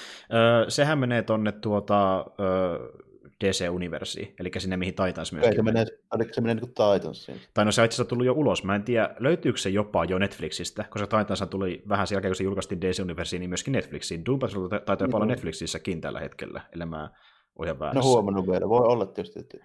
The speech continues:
Speaker 1: Ja
Speaker 2: jos
Speaker 1: jos
Speaker 2: on
Speaker 1: ei ole,
Speaker 2: tullut
Speaker 1: niin
Speaker 2: vielä,
Speaker 1: tulee,
Speaker 2: niin.
Speaker 1: koska D C Universi ei taida vieläkään olla saatavilla täällä Euroopassa, joten ne tunkee sen
Speaker 2: Ei taida
Speaker 1: takia
Speaker 2: olla,
Speaker 1: Netflixiin.
Speaker 2: niinpä, niinpä.
Speaker 1: Et Doom Patrol ja,
Speaker 2: Aivan.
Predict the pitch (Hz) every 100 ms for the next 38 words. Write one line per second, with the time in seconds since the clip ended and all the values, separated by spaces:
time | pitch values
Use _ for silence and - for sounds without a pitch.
0 | - 107 107 98 107 107 107 101 98 90
1 | 87 92 90 98 90 - - - 104 101
2 | 104 98 95 98 101 98 104 95 92 87
3 | 87 101 92 90 82 82 82 80 80 80
4 | - 85 82 82 95 - 87 87 85 85
5 | 92 87 95 92 107 104 104 98 95 92
6 | - 85 101 95 101 - 98 95 101 107
7 | - _ _ 87 - 160 135 - 107 107
8 | 95 82